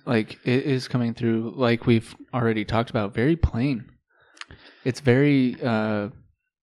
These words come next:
mellow. Like, I, and I don't know, like, I, I would want or wish that there was a little bit more flavor coming through. Proof-wise,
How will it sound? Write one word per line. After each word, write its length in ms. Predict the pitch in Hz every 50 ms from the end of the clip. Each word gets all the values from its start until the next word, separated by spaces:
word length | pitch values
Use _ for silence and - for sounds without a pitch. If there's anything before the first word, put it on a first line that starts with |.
| _ _ -
mellow. 560 | 123 117 101 98 120 131 117 85 175 - - _ _ _ _ _
Like, 180 | - 113 101 -
I, 160 | 101 104 107 - - - - _ _ _ _ _ _ _ _ _ - _ _ _ _ _ _ _ _ _
and 320 | 123 120 120 117 - - - - - - - - - - _ _ _
I 80 | 123
don't 120 | 117 135 123
know, 200 | 127 123 113 -
like, 200 | - 110 113 110
I, 160 | 117 120 123 - -
I 80 | 127
would 240 | 123 120 117 113 139 - _ _ _ _ _
want 360 | 135 131 127 135 139 147 -
or 140 | - 131 113
wish 500 | 113 120 120 117 120 117 - - - - -
that 160 | 120 110 -
there 160 | 113 110 104
was 500 | 104 107 104 104 104 104 104 - - - -
a 80 | - 120
little 180 | 104 104 101 107
bit 120 | 113 107
more 160 | 107 101 95 90
flavor 340 | - - 95 85 80 85
coming 240 | 85 92 95 85 87 85
through. 220 | 87 87 107 53 - - - - - - - - - - - - _ _ _ _ _ _ _
Proof-wise, 960 | - - 151 151 147 143 - 143 135 135 131 131 127 127 123 131 - - -